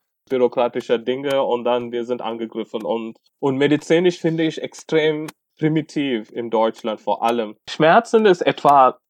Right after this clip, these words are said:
mehr, was ich fühle i-, in Queer-Szene als im Mainstream. Heißt es, im Mainstream definitiv gewaltvoll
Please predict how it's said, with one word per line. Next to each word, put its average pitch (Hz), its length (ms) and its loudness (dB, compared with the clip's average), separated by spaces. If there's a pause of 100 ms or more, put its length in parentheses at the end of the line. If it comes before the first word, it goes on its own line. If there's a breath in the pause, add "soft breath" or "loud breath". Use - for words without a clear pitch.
(140)
mehr, 180 800 2 (140)
was 147 300 0
ich 160 160 -2
fühle 180 720 2
i-, 143 260 0
in 135 160 -4
Queer-Szene 165 800 0
als 139 240 0
im 135 120 -4
Mainstream. 120 640 -4
Heißt 135 360 0
es, 147 160 -2
im 143 100 -4
Mainstream 143 580 -4
definitiv 139 640 -2
gewaltvoll 160 1120 0